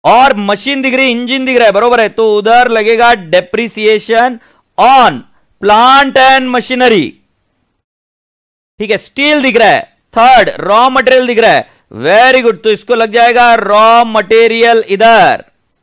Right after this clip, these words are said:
कुछ रॉ मटेरियल, कुछ आधी कंप्लीटेड चीजें भी तो होगी, आधी कंप्लीटेड चीजें, राइट? So, can I not say work in progress?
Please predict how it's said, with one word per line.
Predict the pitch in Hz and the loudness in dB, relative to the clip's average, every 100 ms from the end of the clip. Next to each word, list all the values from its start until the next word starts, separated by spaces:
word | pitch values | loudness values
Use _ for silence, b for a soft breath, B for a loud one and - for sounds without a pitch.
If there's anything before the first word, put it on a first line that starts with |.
| _ _ _ _ _ _ _ _ _ _ _ | _ _ _ _ _ _ _ _ _ _ _
कुछ | 269 - - | -4 -4 -8
रॉ | 165 208 262 | -4 0 0
मटेरियल, | 262 247 220 | -2 -4 -4
कुछ | 254 - - | -8 -6 0
आधी | 208 240 254 294 | 2 2 2 0
कंप्लीटेड | 285 269 277 277 277 208 | 0 -2 -4 -2 -2 -2
चीजें | 247 262 | -4 -2
भी | |
तो | 247 | 0
होगी, | 208 247 | -2 0
आधी | 233 226 247 | 2 2 0
कंप्लीटेड | 254 233 240 226 214 | -4 -4 -4 -2 -4
चीजें, | 208 165 135 - _ _ - | -6 -6 -6 -8 _ _ -14
राइट? | 139 196 262 - _ _ - | -2 0 0 -4 _ _ -20
So, | |
can | - 214 | -8 -2
I | 233 269 | 0 0
not | 254 247 240 - | 0 0 0 -2
say | 254 247 151 b b - | 2 2 0 b b -12
work | 123 208 240 262 262 262 - | -2 2 4 4 2 -2 -2
in | 262 254 247 | -2 -2 -6
progress? | 240 240 254 247 180 - | -2 0 2 0 -2 -8